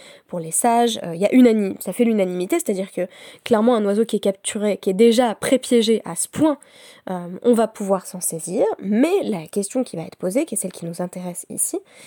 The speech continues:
c'est, euh, et qu'en est-il quand un oiseau est capturé, entre guillemets, dans une maison ? Sous-entendu, est-ce qu'on ne peut pas considérer, sachant qu'une maison a un toit, que, euh, dès qu'un oiseau, euh,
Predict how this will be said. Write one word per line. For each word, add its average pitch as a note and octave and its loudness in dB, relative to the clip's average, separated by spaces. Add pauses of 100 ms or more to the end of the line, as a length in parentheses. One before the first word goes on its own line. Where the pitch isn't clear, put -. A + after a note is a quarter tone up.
(160)
c'est, B3 0 (180)
euh, F3+ -4 (140)
et D4 2
qu'en C4+ 0
est-il C#4+ 2
quand B3 0
un G3 -2
oiseau F#3+ 0 (400)
est C4+ 4 (560)
capturé, A3+ -2 (120)
entre G3 -6
guillemets, G#3+ -4
dans G#3+ 2
une D4+ -4
maison ? F3 -8 (920)
Sous-entendu, A3 -4
est-ce G#3 -4
qu'on A#3+ 2
ne A3+ 2
peut G3+ 2
pas G3 -4
considérer, F#3 -4
sachant G3+ -8
qu'une F3 -18
maison F3 -10
a F3+ -8
un A3 -2
toit, D#4+ -2
que, B3+ 0 (480)
euh, F3+ -8
dès B3 0
qu'un G3 -4
oiseau, G#3 2 (260)
euh, - -14